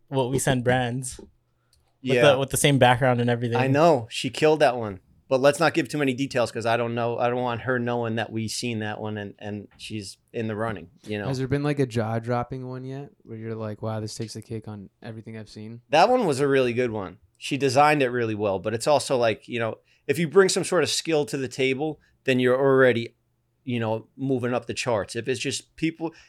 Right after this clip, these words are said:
Speaker 2: some girls will just be like, "Sex, question mark," and that shit's just, I don't wanna fucking, that, that's not the type of girl that I, I need in my life or I want anything to do with. Sex, question mark.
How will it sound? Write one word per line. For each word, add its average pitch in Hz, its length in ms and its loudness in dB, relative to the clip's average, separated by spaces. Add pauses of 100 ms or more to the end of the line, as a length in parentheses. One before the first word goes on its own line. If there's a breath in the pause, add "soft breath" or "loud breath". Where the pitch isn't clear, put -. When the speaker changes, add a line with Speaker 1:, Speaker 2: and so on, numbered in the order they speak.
(120 soft breath)
Speaker 2:
some 180 240 0
girls 190 200 6
will 147 80 -2
just 127 220 0
be 127 100 0
like, 117 220 2
"Sex, - 560 0
question 143 400 -2
mark," 156 260 -2
and 123 120 -4
that 127 120 -4
shit's 147 220 -6
just, - 220 -10
I 127 80 -4
don't 139 120 0
wanna 95 180 -6
fucking, 107 420 -14
that, 113 340 -8
that's 123 260 -6
not 123 140 -4
the 107 80 -14
type 104 240 -10
of 104 60 -16
girl 98 180 -6
that 101 100 -6
I, 101 140 -6 (160)
I 104 140 -6
need 101 180 -8
in 98 80 -8
my 95 120 -10
life 95 420 -10 (180)
or 110 80 -2
I 110 60 -2
want 110 200 -4
anything 101 280 -10
to 95 80 -14
do 92 180 -10
with. 90 220 -16 (240)
Sex, - 520 -4
question 104 400 -8
mark. 95 220 -14